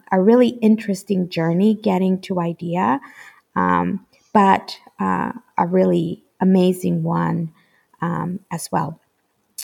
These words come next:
What do I do at IDEA? Um, I lead most of the non-instructional work, uh, for the organization. So everything from marketing and communications to I T,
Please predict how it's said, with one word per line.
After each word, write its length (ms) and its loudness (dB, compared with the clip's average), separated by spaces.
What 140 2
do 100 6
I 140 6
do 300 4
at 100 0
IDEA? 560 -4
Um, 420 -6
I 640 0
lead 320 4
most 300 2
of 80 4
the 80 4
non-instructional 1000 0
work, 540 -4
uh, 140 0
for 180 -2
the 140 -2
organization. 1000 2
So 400 -4
everything 400 2
from 240 -2
marketing 560 2
and 100 -2
communications 1080 0
to 200 -10
I 260 -4
T, 440 2